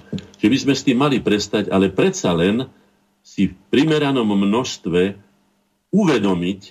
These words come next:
naše chyby a slabiny a neodkladne a nemilosrdne ich odstraňovať. To sú naši najväčší, to sú naše najväčšie pasce, už som o nich hovoril, keď som ich vymenoval na začiatku, medzi ktoré patrí aj,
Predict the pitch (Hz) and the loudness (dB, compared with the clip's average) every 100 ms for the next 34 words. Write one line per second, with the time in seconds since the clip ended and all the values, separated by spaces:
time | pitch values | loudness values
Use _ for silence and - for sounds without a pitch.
0 | _ _ _ _ _ _ _ _ - 113 | _ _ _ _ _ _ _ _ -4 -2
1 | 147 120 117 110 120 98 - 82 71 73 | 0 -2 -2 -2 -2 -2 -4 -6 -4 -4
2 | 76 85 - _ _ _ _ _ _ 110 | -4 -6 -14 _ _ _ _ _ _ 0
3 | 135 170 202 - - 98 73 67 64 - | 2 2 0 -2 -2 -2 -4 -10 -16 -18
4 | _ _ _ _ 113 143 208 202 160 131 | _ _ _ _ 0 2 2 2 0 -2
5 | 123 117 117 107 104 104 - 92 78 62 | -4 -2 -2 -2 -2 -4 -4 -6 -6 -10
6 | - _ _ _ 127 110 139 143 143 139 | -18 _ _ _ -2 2 2 2 0 0
7 | 165 185 165 - 135 143 139 135 139 143 | 2 0 -2 -2 -2 0 -2 0 0 0
8 | 147 139 175 175 - 147 - 123 - 135 | 0 0 0 -2 0 -2 0 -4 -4 -4
9 | 117 113 120 120 110 101 107 104 98 101 | -4 -2 0 2 2 0 0 0 -2 -2
10 | 104 101 87 101 101 98 92 87 110 104 | 0 0 2 0 2 2 2 2 0 0
11 | 98 95 - 90 90 87 80 90 82 92 | 0 -2 0 0 0 -2 0 0 0 0
12 | 92 95 92 123 135 | 0 0 0 0 0